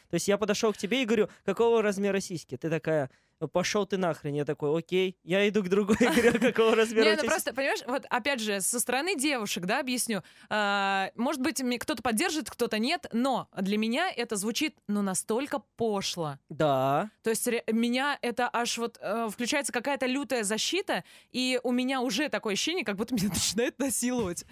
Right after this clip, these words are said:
Speaker 2: Почему нельзя задать какой-нибудь другой дебильный вопрос? Ну, не знаю, ну
Speaker 1: Ну, это, ну нет, если тебе в лоб задают, это, конечно, глупо.
Speaker 2: В лоб, в лоб,
Speaker 1: А, нет,
Speaker 2: в
Speaker 1: это
Speaker 2: лоб.
Speaker 1: глупо, это
Speaker 2: Нет,
Speaker 1: глупо,
Speaker 2: в лоб.
Speaker 1: конечно.
Speaker 2: Вот именно, грубо говоря, там тот же самый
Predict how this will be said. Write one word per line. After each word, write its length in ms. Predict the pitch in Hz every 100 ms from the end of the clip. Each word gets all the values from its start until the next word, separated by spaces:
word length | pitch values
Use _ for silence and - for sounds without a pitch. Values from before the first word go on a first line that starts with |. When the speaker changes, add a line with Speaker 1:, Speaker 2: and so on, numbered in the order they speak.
| - - -
Speaker 2:
Почему 240 | - 269
нельзя 360 | 392 330 294 320
задать 260 | 285 285 294
какой-нибудь 400 | 269 294 294 226
другой 300 | 247 339 330
дебильный 340 | 302 311 285
вопрос? 460 | 240 - 269 220 226
Ну, 80 |
не 140 | 226 247
знаю, 300 | 269 269 226
ну 120 | 208
Speaker 1:
Ну, 120 | 233
это, 240 | 247 254 208
ну 140 | 226
нет, 240 | 254 208
если 220 | 185 - 202
тебе 160 | 202
в 80 | 165
лоб 220 | 175 226
задают, 340 | 220 220 226 185
это, 100 | 190
конечно, 300 | 196 196 190
глупо. 200 | 185 196
Speaker 2:
В 40 |
лоб, 340 | 247 330 - 190
в 80 | 220
лоб, 180 | 302
Speaker 1:
А, 180 | 214 208
нет, 180 | 190 202
Speaker 2:
в 40 | 254
Speaker 1:
это 80 |
Speaker 2:
лоб. 100 | 294 196
Speaker 1:
глупо, 320 | 240 226 156
это 180 | 156 202
Speaker 2:
Нет, 220 | 269 233
Speaker 1:
глупо, 40 | 185
Speaker 2:
в 100 | 277
лоб. 100 | 302
Speaker 1:
конечно. 160 | 180
Speaker 2:
Вот 100 | 220 320
именно, 180 | 339
грубо 220 | 247 311 226
говоря, 260 | 233 277
там 160 | 214 196
тот 120 | 294
же 80 | 254
самый 300 | - 269 233